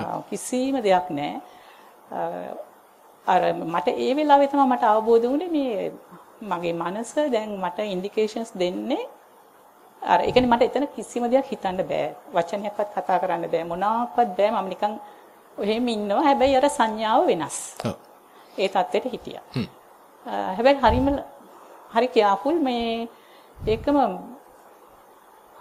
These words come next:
Speaker 1: අමාරු තත්ත්වයක් නෙවෙයි ඒක.
Speaker 2: හ්ම්.
Speaker 1: ඊළඟට මේ
Speaker 2: ටිකක් ගැඹුරද ඉන්නේ හැබැයි.
Speaker 1: හරිම ගැඹුරක ඉන්නේ.
Speaker 2: ඔව්.
Speaker 1: හරිම ගැඹුරුයි. හරිම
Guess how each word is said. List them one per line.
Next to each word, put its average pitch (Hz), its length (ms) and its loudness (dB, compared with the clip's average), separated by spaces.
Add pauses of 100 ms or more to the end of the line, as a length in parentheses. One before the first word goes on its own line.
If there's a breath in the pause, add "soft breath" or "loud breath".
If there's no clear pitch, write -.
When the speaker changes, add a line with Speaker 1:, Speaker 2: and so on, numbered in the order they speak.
(160)
Speaker 1:
අමාරු 269 300 4
තත්ත්වයක් 185 500 2
නෙවෙයි 151 360 -4
ඒක. 139 140 -6
Speaker 2:
හ්ම්. 196 220 0 (500)
Speaker 1:
ඊළඟට 233 440 -6 (100)
මේ 247 220 -4 (1000)
Speaker 2:
ටිකක් - 260 4
ගැඹුරද 135 380 6
ඉන්නේ 131 340 2
හැබැයි. 90 180 -4
Speaker 1:
හරිම 240 220 6 (240)
ගැඹුරක 226 340 4
ඉන්නේ. 147 380 -4
Speaker 2:
ඔව්. 104 200 -6
Speaker 1:
හරිම 214 380 0
ගැඹුරුයි. 190 480 0 (480 loud breath)
හරිම 233 440 0